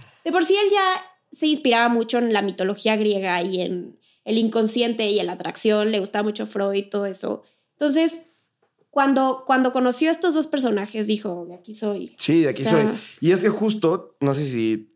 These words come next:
Speaker 2: recuerdan, en al-, en algún episodio pasado hablamos de la importancia de Frida y Diego en Nueva York, ¿no? Cuando empezaron a crecer como artistas, eh, expusieron en Nueva York. Entonces,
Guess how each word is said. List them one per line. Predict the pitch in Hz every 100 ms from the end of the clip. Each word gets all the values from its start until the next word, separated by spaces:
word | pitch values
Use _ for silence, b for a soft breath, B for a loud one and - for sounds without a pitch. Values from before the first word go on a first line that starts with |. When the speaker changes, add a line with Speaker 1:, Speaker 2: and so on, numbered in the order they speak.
| _
Speaker 2:
recuerdan, | - 113 110 135 120 120 139
en | 113
al-, | 110 110 110 107
en | 113 117
algún | 117 117 135
episodio | 151 113 - 120 104 110 92 -
pasado | - - 113 101
hablamos | 120 110 117 127
de | 110 98 90 B B B
la | - 127
importancia | 123 127 147 156 175
de | 143
Frida | - 143 143
y | 135
Diego | 127 127 120
en |
Nueva | 113 95
York, | 98 107 -
¿no? | 95 104
Cuando | 117 113
empezaron | 101 127 170
a | 170
crecer | - 101 123
como | 120 131
artistas, | 101 - 117 110 98 101 165 B B B _ _ _
eh, | 107 104 101 101 -
expusieron | - - 117 127 127
en | 113
Nueva | 104 98
York. | 101 120 113 -
Entonces, | 107 110 117 123 107